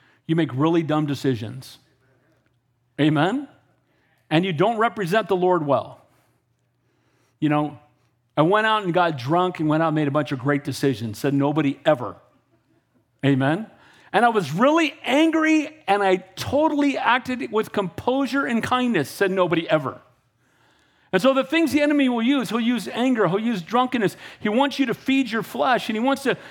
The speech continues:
get you off track and away from the Lord. The flesh is a place of appetites, and our sin's nature has a hunger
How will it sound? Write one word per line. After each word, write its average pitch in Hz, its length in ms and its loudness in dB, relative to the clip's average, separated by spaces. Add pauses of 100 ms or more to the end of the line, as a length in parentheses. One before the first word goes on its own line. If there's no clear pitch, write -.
(180)
get 269 260 0
you 247 140 0
off 226 180 2
track - 320 -4
and 214 100 0
away 190 280 0
from 185 240 -4
the 160 40 0
Lord. 156 560 -4 (1040)
The 139 80 -4
flesh 185 320 0
is 175 100 -6
a 165 60 -2
place 180 340 0
of 160 100 -8
appetites, 156 680 -2
and 139 100 -2
our 131 60 -2
sin's 156 400 -4
nature 156 460 -2
has 139 180 -2
a 127 80 -4
hunger 139 600 -2